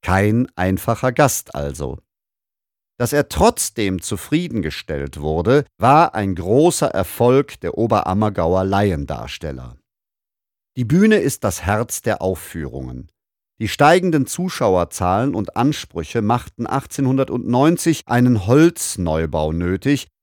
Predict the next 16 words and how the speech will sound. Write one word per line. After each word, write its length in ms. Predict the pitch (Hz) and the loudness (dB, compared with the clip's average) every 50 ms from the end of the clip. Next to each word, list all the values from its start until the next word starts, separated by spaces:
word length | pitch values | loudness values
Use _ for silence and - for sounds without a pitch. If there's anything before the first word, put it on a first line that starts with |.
| _ - | _ -2
der 120 | 120 120 | 0 0
vierzig 640 | - - - 180 196 202 - - - 196 175 - - | 0 2 2 2 0 0 -2 -8 -6 -6 -6 -2 0
Jahre 320 | 147 143 143 151 147 147 | 2 2 2 2 2 0
später 560 | 139 - - - 120 120 131 143 - 151 139 | -2 -6 -4 0 2 2 2 2 2 0 0
durch 220 | 113 120 107 - - | 0 -2 -4 -6 -8
die 100 | 107 95 | -12 -14
klare, 680 | - - - 117 131 131 139 156 165 160 165 170 170 | -12 -6 0 2 4 6 6 4 4 4 2 2 2
monumentale 1000 | 156 127 127 127 120 107 101 95 92 87 - 120 120 123 131 131 127 - - - | 2 2 2 2 2 0 0 -2 -2 -2 0 2 2 4 4 4 2 0 0 0
Anlage 560 | 110 113 120 120 117 113 113 113 110 113 - | 0 2 2 2 4 4 2 2 2 0 -4
ersetzt 500 | - 92 87 - 113 120 - - - - | -4 -4 -4 -2 -2 -2 -4 -6 -10 -4
wurde, 400 | 127 131 135 143 135 151 151 139 - _ _ _ _ - | 0 2 4 4 6 6 4 4 2 _ _ _ _ -6
die 120 | 113 113 | -2 2
wir 160 | 135 143 110 | 2 2 4
heute 300 | 104 117 127 - - 90 | 6 6 6 6 4 0
noch 180 | 71 62 60 - | -4 -6 -10 -12
sehen. 460 | - - 80 76 76 67 64 58 - | -12 -10 -8 -8 -8 -8 -10 -12 -16